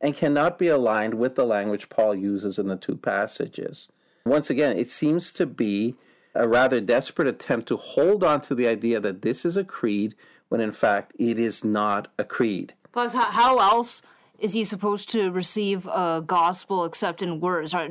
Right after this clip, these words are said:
Speaker 2: are they thinking that Jesus, like, showed him, you know, a vision of all the stuff that happened and didn't use any words?
Speaker 1: Well, we don't know exactly what they think by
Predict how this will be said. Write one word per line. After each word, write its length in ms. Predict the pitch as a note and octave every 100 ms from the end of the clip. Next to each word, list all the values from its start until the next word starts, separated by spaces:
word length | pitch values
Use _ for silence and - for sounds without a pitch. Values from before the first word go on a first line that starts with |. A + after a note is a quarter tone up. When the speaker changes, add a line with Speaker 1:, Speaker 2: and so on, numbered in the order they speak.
| -
Speaker 2:
are 140 | F3+ F3
they 140 | F3+
thinking 320 | E3 F#3 F3
that 280 | F3 D#3 - _ - _ -
Jesus, 420 | F#3+ F#3+ F3+ F3
like, 200 | F3+ D3+
showed 300 | D#3 G3+ F3+
him, 320 | F3+ E3 D#3+ D#3+ _ _ _ -
you 80 | F3
know, 140 | C3+
a 60 | E3+
vision 600 | D3+ F3+ E3+ F#3+ F#3+ F#3+
of 160 | F3+
all 200 | F3 F3+
the 100 | F3
stuff 320 | - G3 F3
that 140 | - D#3+
happened 300 | F3 E3+ F3
and 80 | E3
didn't 200 | E3+ D3
use 260 | E3 E3
any 220 | F3 E3
words? 840 | D#3 D3+ D#3 D3+ A3 A#3+ - - - _ - -
Speaker 1:
Well, 120 | E3+
we 100 | C#3
don't 200 | C#3 C3+
know 260 | B2 F#3+ C3
exactly 440 | G2+ A#2+ A2 -
what 180 | A2 G2
they 140 | G2+ E2+
think 300 | - G2 -
by 200 | -